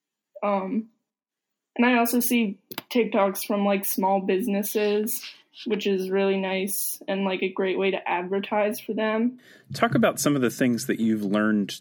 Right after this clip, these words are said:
Speaker 2: to do from watching TikTok videos.
Speaker 1: You know, I've definitely learned some dances. Um,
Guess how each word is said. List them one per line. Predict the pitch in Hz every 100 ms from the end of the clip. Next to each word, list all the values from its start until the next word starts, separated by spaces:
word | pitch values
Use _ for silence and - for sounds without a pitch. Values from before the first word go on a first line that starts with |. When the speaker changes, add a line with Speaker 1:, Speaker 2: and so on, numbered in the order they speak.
| -
Speaker 2:
to | -
do | 95 - 110 85 80 78
from | - 110 95
watching | 95 98 - 87 85
TikTok | - 90 - 78 -
videos. | 90 - - - - _ _ _ _ _ _ -
Speaker 1:
You | 233
know, |
I've | 214
definitely | 220 196 240 240 247
learned | 233 233 247
some | - 247
dances. | 208 196 196 202 - 208 214 233 - - -
Um, | 233 220 220 220 220